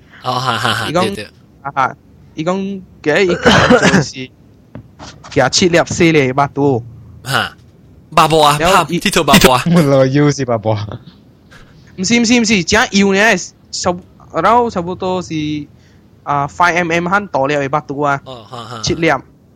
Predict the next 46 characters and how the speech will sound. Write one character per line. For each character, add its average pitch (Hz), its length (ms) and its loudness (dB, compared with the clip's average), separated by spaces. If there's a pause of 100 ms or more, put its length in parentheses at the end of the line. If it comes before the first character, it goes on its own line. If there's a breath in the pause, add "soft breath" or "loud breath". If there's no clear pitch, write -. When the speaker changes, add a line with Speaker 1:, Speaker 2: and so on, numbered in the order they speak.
(480)
Speaker 2:
後 185 80 -4
一 175 100 -6
點 185 200 -2
五 135 180 -2
百， 139 220 2 (540)
然 180 100 -4
後 - 80 -6
伊， 170 140 -4
伊 165 200 -4
粒 151 120 -2
啊， 170 320 -2
然 175 160 -2
後 185 80 -4
小 139 260 -4
胡 139 160 -4
啊， 175 220 -2
伊 170 120 -4
斷 151 200 -4
了 165 200 2
邊， 175 300 -2
然 196 100 0
後 196 120 -6 (560 soft breath)
伊 185 80 -4
斷 160 180 -2
了 170 160 2
邊 175 140 -4
跳 175 200 -2
檔 151 100 0
啊， 175 360 0
然 185 100 -2
後 170 120 -4
風 147 80 -6
險 202 200 -4
換 156 180 4
別 - 20 -16
個 151 100 2
人 143 300 -2
講， 165 320 -2 (260)
換 143 140 -8
泰 175 160 -4
铢 202 240 -8
來 160 180 -2
了， 151 280 -2
然 190 120 -6
後 - 80 -10
伊， 180 180 -10